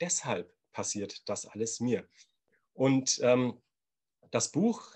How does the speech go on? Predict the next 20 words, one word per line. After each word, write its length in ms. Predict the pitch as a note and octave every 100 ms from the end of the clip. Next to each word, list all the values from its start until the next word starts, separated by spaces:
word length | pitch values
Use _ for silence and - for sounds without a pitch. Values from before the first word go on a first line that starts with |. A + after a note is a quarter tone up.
| -
das 200 | B2+ -
da 200 | A#2+ A#2
den 420 | A#2 A2+ A2+ A2+
passenden 420 | - C#3+ E3 C#3 A2+
Titel 300 | F#3 F#3 D#3+
trägt, 540 | - A#2 D3+ - -
„Nimm 160 | A#2+ C3+
dein 180 | A#2+
Leben 280 | A2 B2+ D3+
in 80 | B2+
die 120 | A#2
eigene 380 | G#2 A2+ A#2 G2
Hand“, 280 | A2 F3 - - - -
ähm, 380 | A#2+ B2 B2+ - -
beschreibt 440 | C3 - - -
das 120 | E3+
System 400 | - - B2 E3+
der 80 | E3+
psychologischen 680 | D3+ A#2 A#2 A#2+ A#2 - G2+
Handanalyse. 760 | C#3 E3 D#3+ D#3+ E3+ F3 F3+